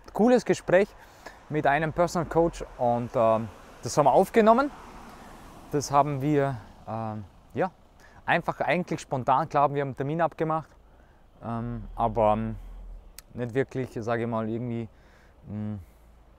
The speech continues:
uns so vorbereitet, dass wir über das oder das sprechen. Wir haben gesagt, wir machen's einfach spontan und lassen's fließen.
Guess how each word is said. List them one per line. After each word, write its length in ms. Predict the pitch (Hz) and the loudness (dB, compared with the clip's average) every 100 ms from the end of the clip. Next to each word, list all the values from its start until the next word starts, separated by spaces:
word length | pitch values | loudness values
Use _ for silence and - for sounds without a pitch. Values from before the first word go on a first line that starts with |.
| _ _ _ _ - 127 | _ _ _ _ -14 -8
uns 160 | 120 | 0
so 120 | 156 | 2
vorbereitet, 440 | 139 160 139 135 143 | 4 6 6 6 4
dass 100 | 131 | -2
wir 80 | 127 | -2
über 160 | 117 | 0
das 320 | 107 156 156 | 6 6 4
oder 120 | 127 113 | 0 2
das 200 | 143 151 | 2 0
sprechen. 320 | 147 139 135 - - - - - | -2 -2 -4 -16 -20 -20 -20 -6
Wir 100 | 139 | -4
haben 80 | 139 | 0
gesagt, 280 | 160 151 | 0 0
wir 140 | 151 143 | -2 0
machen's 260 | 139 151 | 2 2
einfach 160 | 147 139 | -2 -4
spontan 520 | - 143 156 226 247 | -4 -2 0 0 0
und 80 | 202 | 2
lassen's 340 | 160 160 160 | 4 2 0
fließen. 340 | - 202 202 | -2 -2 -2